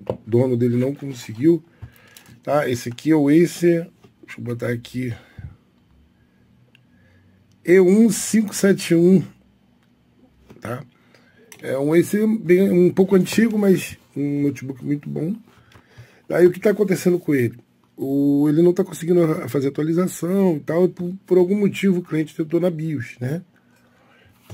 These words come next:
Vamos acessar aqui a bios dele, pra gente dar uma olhada. Deixa eu só ajeitar aqui. O que que acontece? O cliente ligou o notebook, né? Apertou F dois.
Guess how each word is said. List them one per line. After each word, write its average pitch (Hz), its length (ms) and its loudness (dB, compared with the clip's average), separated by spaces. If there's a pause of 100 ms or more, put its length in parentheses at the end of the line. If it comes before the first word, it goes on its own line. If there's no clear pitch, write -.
(260)
Vamos 117 160 -12
acessar 110 380 -16
aqui - 200 -14
a 104 40 -10
bios 104 340 -12
dele, 143 420 -4 (560)
pra 110 80 -14
gente 110 280 -16
dar 120 100 -4
uma 120 160 -4
olhada. 110 200 -10
Deixa 101 220 -16
eu 104 40 -14
só - 180 -16
ajeitar 120 340 -10
aqui. 120 320 -18 (3750)
O - 60 -20
que 185 80 -10
que 185 40 0
acontece? 160 560 -2
O 156 40 -14
cliente 175 320 2
ligou 156 300 -2
o - 20 0
notebook, 185 680 -4
né? 185 180 -4
Apertou 143 420 -4
F 151 180 -4
dois. 180 480 -4